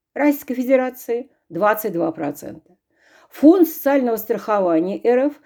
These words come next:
на случай нетрудоспособности материнства —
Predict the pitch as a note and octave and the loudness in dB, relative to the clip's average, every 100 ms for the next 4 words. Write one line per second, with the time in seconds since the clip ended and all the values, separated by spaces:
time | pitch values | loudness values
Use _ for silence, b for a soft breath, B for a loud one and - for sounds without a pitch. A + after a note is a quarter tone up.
0 | b b - A3+ C4 C4+ C#4+ C4+ C4+ C4 | b b -4 -2 0 0 0 0 -4 -4
1 | - - A#3+ C#4 C4+ A#3+ B3 B3 - A#3+ | -8 2 6 6 6 0 -2 -2 -6 -6
2 | A#3+ A#3 G#3 A3 - A#3 A#3+ A#3+ A3+ A3+ | 0 -2 -2 -8 -6 -6 -2 -2 -2 -6
3 | - G#3+ A3 | -8 -8 -8